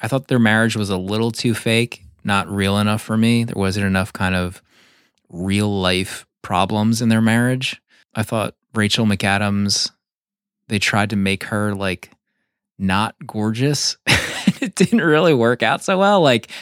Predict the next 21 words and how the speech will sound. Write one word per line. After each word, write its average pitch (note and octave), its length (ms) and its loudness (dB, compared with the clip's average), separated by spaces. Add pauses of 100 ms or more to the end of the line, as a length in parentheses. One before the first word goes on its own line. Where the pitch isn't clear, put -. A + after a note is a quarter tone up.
how D#3 260 4
is C#3 120 4
Rachel A#2+ 300 0
McAdams G2+ 340 0
in G2 60 -10
this G2 200 -2
movie G2 420 -2
universe G#2 360 0
to - 60 -10
not F2+ 140 0
have F2+ 140 -4 (140)
any F2+ 140 -6
friends? F2+ 420 -4
I G2 60 -8
thought F2+ 160 -10
that E2 80 -4
was E2 120 -4
kind - 140 -10
of D2+ 80 -6
a D2+ 40 -4
joke. D#2 340 -8